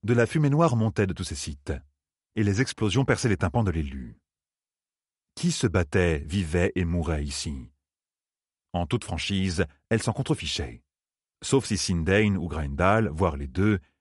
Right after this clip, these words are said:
y laissaient leur peau. Quant à elle, pas question qu'elle déboule au milieu d'une bataille. Surtout avec ce qui se dressait au-delà de la clé, un grand dôme noir au milieu de la forêt.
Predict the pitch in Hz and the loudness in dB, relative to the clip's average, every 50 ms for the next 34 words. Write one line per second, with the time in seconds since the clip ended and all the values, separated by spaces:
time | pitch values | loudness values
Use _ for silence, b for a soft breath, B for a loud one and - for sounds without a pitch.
0 | b - 107 104 98 - - 135 101 78 - - - - 76 67 60 - _ _ | b -4 0 0 0 2 2 0 0 0 -4 -8 -8 -8 -8 -8 -8 -12 _ _
1 | _ _ _ _ _ _ _ _ _ _ _ _ _ _ _ _ - - - - | _ _ _ _ _ _ _ _ _ _ _ _ _ _ _ _ -6 -6 -4 -4
2 | - 73 78 95 107 110 113 117 98 b b b b b _ _ _ - - 151 | -2 -2 0 2 2 4 2 2 0 b b b b b _ _ _ -2 -2 0
3 | - - 143 - 170 151 143 110 98 104 98 101 113 107 95 87 87 90 101 95 | 2 0 0 0 0 0 2 2 2 2 2 4 4 2 4 2 2 2 2 0
4 | 87 82 82 78 78 80 73 62 64 69 - - _ _ _ _ _ _ _ _ | 0 0 -2 -2 -2 -4 -6 -6 -10 -14 -18 -20 _ _ _ _ _ _ _ _
5 | _ _ _ _ _ _ _ _ _ _ _ _ _ _ _ _ - - 120 - | _ _ _ _ _ _ _ _ _ _ _ _ _ _ _ _ -8 -8 -4 0
6 | - 156 113 110 - 110 - - - 95 76 85 95 - - 131 101 87 92 101 | 2 2 2 2 0 -2 -6 -4 -6 -2 0 0 0 2 2 2 2 2 2 2
7 | 104 95 82 76 76 - - 82 76 69 64 58 - _ _ _ _ _ _ _ | 2 2 0 -2 -4 -6 -6 -6 -6 -6 -6 -10 -14 _ _ _ _ _ _ _
8 | _ _ - - 120 120 117 - 135 147 143 113 117 101 92 87 85 85 82 78 | _ _ -4 -2 0 0 2 2 2 2 2 2 2 2 2 0 2 2 2 2
9 | 76 76 76 - - 95 92 90 95 98 98 82 80 - - 85 76 73 69 67 | 0 -2 -4 -2 -2 -2 0 0 0 0 0 0 -2 -2 -4 -6 -6 -6 -8 -8
10 | 64 58 | -10 -12